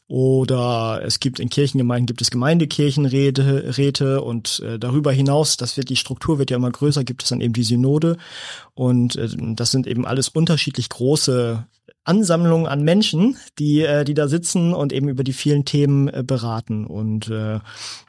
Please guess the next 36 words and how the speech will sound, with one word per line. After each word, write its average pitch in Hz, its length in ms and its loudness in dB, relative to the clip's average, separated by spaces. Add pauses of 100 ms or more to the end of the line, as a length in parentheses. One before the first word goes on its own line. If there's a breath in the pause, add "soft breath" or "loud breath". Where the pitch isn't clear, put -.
(480)
ob 139 140 -2
es 143 120 0
da 139 80 -2
jetzt 127 200 -4
irgendeine 139 340 -2
bestimmte 131 460 0
Richtung 135 640 0 (240)
gibt, 143 540 -2
äh, 131 220 0
in 131 80 0
die 135 180 0
viele 139 300 -2
Sachen 131 320 0
gehen, 139 280 2
weiß 135 360 0
ich 156 160 -4
gar 151 240 2
nicht. 160 240 2
Ich 127 100 -10
glaube, 123 300 -2
dass 123 360 -2
an 117 220 -4
vielen 135 540 0
Stellen, 127 480 0
weil 135 340 0
das 127 220 -4
eben 131 180 -2
auch 117 140 -8
so 135 100 -4
ein 127 100 0
großes 139 400 0
System 135 400 -2
ist, 120 120 -2
so 127 80 -4
ein 120 40 -4
bisschen 123 380 -4